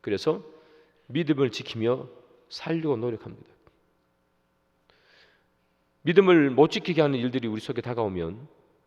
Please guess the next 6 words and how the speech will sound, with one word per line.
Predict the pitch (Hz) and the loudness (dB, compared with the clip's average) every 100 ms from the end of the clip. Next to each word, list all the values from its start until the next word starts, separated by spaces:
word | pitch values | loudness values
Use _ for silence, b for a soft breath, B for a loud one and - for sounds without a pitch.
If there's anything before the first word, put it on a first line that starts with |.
| _ _ _ _ | _ _ _ _
우리는 | 95 104 113 120 139 - b b b _ | -8 -4 -2 -4 -8 -20 b b b _
발버둥 | - 127 135 147 143 | -4 -2 -2 -6 -10
치면서 | - 117 117 151 160 _ _ | -10 -12 -10 -12 -14 _ _
믿음을 | 120 123 117 | -10 -6 -8
지켜내려고 | 110 - 110 101 - 104 | -10 -14 -12 -10 -10 -12
합니다. | - - | -20 -20